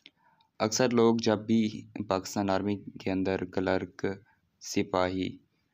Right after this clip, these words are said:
नायब खतीब और कुक की भर्ती आती है तो उसके फ़ौरन बाद आपको मुख्तलिफ कोर टेस्ट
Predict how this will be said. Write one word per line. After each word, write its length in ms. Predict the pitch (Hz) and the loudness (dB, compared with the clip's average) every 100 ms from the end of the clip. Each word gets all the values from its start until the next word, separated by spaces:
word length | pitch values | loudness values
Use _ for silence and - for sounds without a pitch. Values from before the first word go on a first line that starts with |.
| _ - _ 98 | _ -20 _ 0
नायब 220 | 95 92 - | 0 0 -4
खतीब 380 | 90 98 95 87 | -4 -2 -2 -2
और 160 | 95 90 | 0 0
कुक 280 | 90 104 107 | -2 -4 0
की 100 | 107 | -2
भर्ती 360 | 98 - 104 | 0 -4 -2
आती 240 | 95 85 101 | -2 -2 -4
है 120 | 98 | -6
तो 160 | - 98 | -4 -6
उसके 280 | - 101 | -4 -4
फ़ौरन 400 | 95 - 95 98 | -4 -4 -4 -2
बाद 360 | 90 90 90 - | -2 -2 -4 -4
आपको 340 | 90 90 - 98 | -2 -2 -4 -4
मुख्तलिफ 400 | 95 - 98 92 | -4 -4 -6 -4
कोर 280 | - 98 92 | 0 0 2
टेस्ट 420 | 92 92 - | -2 -2 -8